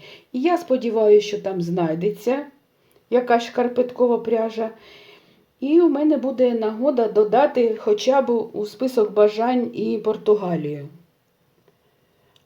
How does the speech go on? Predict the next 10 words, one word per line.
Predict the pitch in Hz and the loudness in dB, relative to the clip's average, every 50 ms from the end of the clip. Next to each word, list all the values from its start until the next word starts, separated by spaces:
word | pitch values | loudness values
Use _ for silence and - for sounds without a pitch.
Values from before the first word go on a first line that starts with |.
| _ _ | _ _
Але | - - 262 269 277 - | -12 -10 -8 -8 -8 -10
поки | - - 349 339 - - 302 | -6 -4 -4 -2 -2 -4 -6
що | - - 285 269 | -4 -4 -4 -2
у | 262 | -2
мене | 285 285 269 262 254 | -2 -2 -2 -2 -4
три | 254 - - 269 294 262 | -4 -4 -4 -2 -2 -2
претенденти | - 240 247 247 247 254 247 233 240 233 247 247 226 214 208 - 214 | 0 2 2 2 2 2 2 2 2 4 4 2 2 2 -2 -4 -4
на | 220 240 247 240 | -4 -4 -4 -4
цю | - - 254 - | -4 -6 -6 -6
клітиночку. | - 226 220 175 175 180 175 165 185 208 - - - - 320 359 349 | -4 -6 -6 -6 -4 -4 -2 -2 -2 -2 -4 -8 -4 2 2 2 2